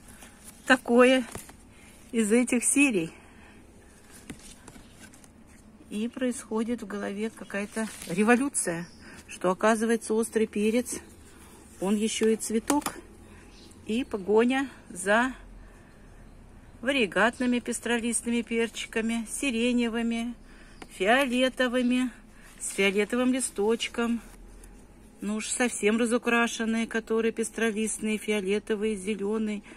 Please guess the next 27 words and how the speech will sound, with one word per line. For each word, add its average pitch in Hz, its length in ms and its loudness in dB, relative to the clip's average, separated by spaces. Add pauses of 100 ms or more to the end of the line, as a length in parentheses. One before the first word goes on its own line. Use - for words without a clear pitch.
(480)
и 196 100 -4
белый 214 420 0
цвет, 214 380 -2
чтобы 208 420 -4
был. 220 300 0 (1800)
И 214 80 -6
просто 240 480 -2
зеленые, 208 720 -4
и - 140 -10
переходящие 233 760 0
с - 60 -6
пурпура 233 520 -4
в - 100 -10
красный, 202 600 -2
в 185 100 -6
оранжевый. 190 720 -2 (840)
И 233 100 -2
вот 277 220 -6
начинается 220 920 -2 (240)
изучение 226 800 -2
таких 196 400 -6
сортов. - 640 -2 (500)
И 226 120 4
в 214 80 2
основном, 214 640 0
в 185 60 -8
основном 190 640 -6